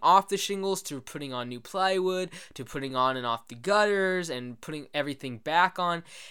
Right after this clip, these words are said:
And he could sell that on his website and on his YouTube videos point to his website and say, Hey, if you need to do a complete r-, overhaul of your roof, instead of paying ten, fifteen grand for someone else to do it,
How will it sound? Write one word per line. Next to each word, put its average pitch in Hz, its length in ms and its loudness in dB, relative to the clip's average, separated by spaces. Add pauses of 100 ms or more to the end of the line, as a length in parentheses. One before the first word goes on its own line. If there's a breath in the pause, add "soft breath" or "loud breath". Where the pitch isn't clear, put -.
And 156 140 -2
he 220 140 0
could 196 180 0
sell 208 600 6
that 180 520 8
on 160 160 2
his 147 180 -6
website 160 720 0
and 160 120 -4
on 170 200 2
his 143 240 -4
YouTube 226 380 -6
videos 143 340 -4
point 180 340 -8
to 151 100 -6
his 127 120 -6
website 156 520 -2
and 131 80 -10
say, 131 100 -4
Hey, 156 360 -2 (220 loud breath)
if 147 140 -4
you 180 100 -4
need 220 120 -4
to 196 80 0
do 170 220 0
a 151 40 0
complete 175 640 -8
r-, 165 280 -10
overhaul 175 540 2
of 135 80 -2
your 131 220 -6 (200)
roof, 170 380 0 (240 loud breath)
instead 202 220 -2
of 208 100 -2
paying 190 260 -2
ten, 190 360 -6
fifteen 160 540 -6
grand 147 520 -2
for 135 60 -10
someone 139 260 -6
else 240 220 0
to 170 100 -8
do 139 200 -4
it, 139 140 -4